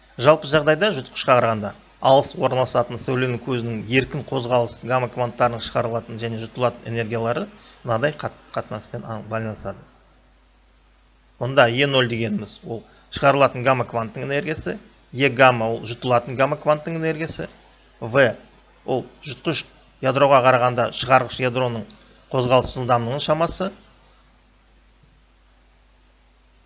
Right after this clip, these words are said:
тета дегеніміз, тета міне, шығарғыш ядроның қозғалыс жылдамдығы мен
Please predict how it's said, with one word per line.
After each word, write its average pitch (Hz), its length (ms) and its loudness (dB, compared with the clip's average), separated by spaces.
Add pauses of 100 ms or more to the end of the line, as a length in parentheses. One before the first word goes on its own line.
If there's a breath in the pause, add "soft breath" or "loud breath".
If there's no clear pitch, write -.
(400)
тета 147 320 -2
дегеніміз, 180 500 -2 (300)
тета 147 320 -4
міне, 135 220 -12 (420)
шығарғыш 147 560 4
ядроның 139 400 0
қозғалыс 131 400 4
жылдамдығы 131 400 0
мен 190 220 -4